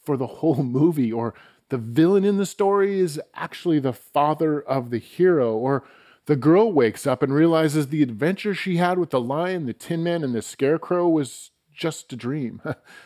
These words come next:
sorry if I ruined some movies for you. <laughs> The first time you saw those movies, you were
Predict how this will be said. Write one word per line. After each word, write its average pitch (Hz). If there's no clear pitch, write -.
sorry 117
if 107
I -
ruined 107
some 104
movies 113
for 101
you. 98
<laughs> -
The 151
first -
time 180
you 147
saw 151
those 160
movies, 160
you 143
were 131